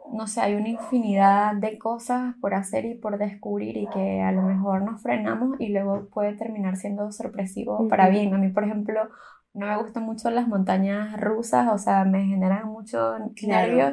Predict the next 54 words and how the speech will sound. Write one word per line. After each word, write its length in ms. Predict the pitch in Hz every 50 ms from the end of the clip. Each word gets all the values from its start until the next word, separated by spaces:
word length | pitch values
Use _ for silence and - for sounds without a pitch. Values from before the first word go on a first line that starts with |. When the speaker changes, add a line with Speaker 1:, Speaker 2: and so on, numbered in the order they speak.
| 277 - -
Speaker 2:
Ujú. 260 | 214 214 196 190 208
Speaker 1:
Y 180 | 226 247 240 240
cuando 300 | 233 220 214 214 208 208
vine 160 | 208 202 214 226
aquí 300 | 233 226 240 240 240 240
a 60 | 233
Madrid, 480 | 233 233 233 240 254 254 277 277 240 220
visité 340 | 233 220 - 226 208 - 202
un 100 | 202 196
parque 300 | 214 208 214 214 233 240
que 140 | 233 233
tiene 220 | 233 - 208 202 202
montañas 440 | 208 214 214 - 208 202 214 220 226 233
rusas 280 | 233 226 226 - 254 254
y 280 | 254 240 247 - - _ _ _ _ _ _ _ _ _ _ _ _ -
me 160 | 220 226 220
monté 260 | 208 208 202 202 202
con 140 | 208 247 247
miedo, 180 | 254 277 311 339 339
pero 140 | 330 311 294
me 100 | 247 226
monté 440 | 214 202 190 190 190 185 277 339 339
y 40 | 240
al 100 | 202 202
final 520 | - - 214 208 202 202 202 202 196 190 -
Speaker 2:
Ok. 60 | -
Speaker 1:
lo 120 | 220 226 220
disfruté, 500 | 226 233 233 - 220 220 - 277 294 311
¿sabes? 300 | - - - 247 254 247
Como 200 | - 226 226 214
que 120 | 220 226
sí 100 | - 240
estaba 280 | 247 247 247 262 262 -
ese 120 | - 220
Speaker 2:
Ujú. 100 | - 233
Speaker 1:
sustito 400 | 277 294 - - 262 247 247 262
Speaker 2:
Qué 120 | 262 262 233
Speaker 1:
ahí, 60 | 302
Speaker 2:
bueno, 240 | 294 262 247 240 226
porque 240 | 214 220 220 220 208
yo 80 | 214 220
no. 60 | 294
Speaker 1:
pero 180 | 285 285 285 -
lo-, 80 | 320
<laughs> 1120 | 320 349 320 - 370 453 466 - - 466 403 - - - 392 - - - - 698 605 - 415
pero 260 | 320 285 277 285 277 277
luego 180 | 277 269 277 294 330
sí 60 | 339
estaba 280 | 339 - - - - -
también 300 | - - 262 254 254 254
esa 160 | 277 277 - 359
satisfacción 840 | - 381 349 339 294 277 262 - 226 220 220 240 240 247 254 277
Speaker 2:
Ujú. 80 | 285 311 311
Speaker 1:
y, 340 | 302 277 247 - - _